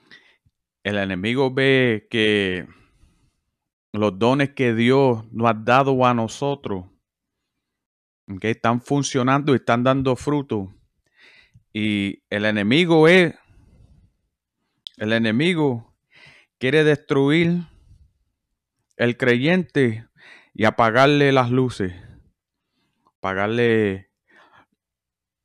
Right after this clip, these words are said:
apagarle, este, los dones que Dios le ha dado. Y y, y también, este, destruir los frutos, ok, del Espíritu Santo que Dios le ha dado.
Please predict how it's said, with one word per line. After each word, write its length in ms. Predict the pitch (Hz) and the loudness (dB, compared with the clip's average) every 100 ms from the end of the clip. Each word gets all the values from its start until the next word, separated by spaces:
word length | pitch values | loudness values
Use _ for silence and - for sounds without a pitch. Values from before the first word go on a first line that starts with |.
| _ _ | _ _
apagarle, 600 | 107 - 110 98 104 123 | -8 -6 -4 2 2 4
este, 240 | 123 - 127 | 0 0 2
los 220 | 120 107 | 0 0
dones 560 | 120 131 131 120 113 - | 0 2 2 0 -4 -6
que 120 | 113 | -2
Dios 160 | 110 120 | 0 0
le 140 | 120 | 0
ha 80 | 113 | 2
dado. 560 | 113 127 131 127 120 113 - _ _ _ _ _ _ _ _ _ - - | 2 2 2 0 -4 -8 -16 _ _ _ _ _ _ _ _ _ -14 -4
Y 640 | 113 110 110 101 95 - _ _ - - _ _ _ - | 0 2 2 0 -2 -6 _ _ -20 -20 _ _ _ -6
y, 400 | 104 - 104 101 | -6 -4 -4 -4
y 60 | |
también, 380 | - 98 101 113 | -4 -4 -2 -2
este, 720 | 120 - - 113 107 98 92 | -4 -6 -4 -2 0 0 -2
destruir 600 | 95 104 - 98 104 120 | -4 -6 -4 -2 0 2
los 340 | 123 113 104 92 | 2 0 -4 -6
frutos, 600 | - 139 143 131 117 110 - _ _ _ _ _ | -4 -2 -2 -2 -4 -4 -12 _ _ _ _ _
ok, 180 | 104 101 | -10 -4
del 340 | 113 117 107 | -2 0 0
Espíritu 480 | 101 - 117 123 123 | -2 -2 -2 0 -2
Santo 600 | - 123 123 - 113 107 _ _ _ _ _ _ _ _ | -4 -4 -4 -4 -4 -6 _ _ _ _ _ _ _ _
que 460 | 107 95 92 87 - | -4 -2 0 -2 -4
Dios 260 | 107 110 120 | 0 2 4
le 160 | 120 | 4
ha 80 | 107 | 4
dado. 480 | 101 98 85 82 | 4 2 0 -8